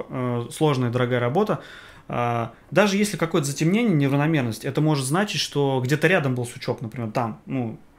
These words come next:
ставил ствол дерева, э, рядышком с этим, с этим, именно с этой деревяшкой был сучок, и это тоже может говорить о том, что структура дерева нарушена, и ш-, как с-, ш-, как оно поведёт дальше,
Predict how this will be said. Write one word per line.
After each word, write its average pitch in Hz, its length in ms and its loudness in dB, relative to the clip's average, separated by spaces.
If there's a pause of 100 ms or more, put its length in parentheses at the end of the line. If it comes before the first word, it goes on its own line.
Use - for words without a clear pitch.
(140)
ставил 139 300 0
ствол 131 260 -2
дерева, 220 440 2 (360)
э, 123 280 2
рядышком 147 580 2
с - 100 -6
этим, 123 460 -2
с - 80 -10
этим, 123 280 -2
именно 117 600 -2
с - 100 -6
этой 123 180 -4
деревяшкой 139 440 0
был 131 100 0
сучок, - 460 -2
и 135 320 -2 (320)
это 135 220 -2
тоже 160 400 0
может 139 180 2
говорить 143 160 0
о - 40 -14
том, 202 80 0
что - 200 -6
структура 131 380 -4
дерева 135 260 2
нарушена, 143 400 0
и 131 260 0
ш-, - 220 -6 (100)
как 147 220 0
с-, - 160 -8
ш-, - 160 -10
как - 160 0
оно 143 120 4
поведёт 139 360 0
дальше, 156 400 0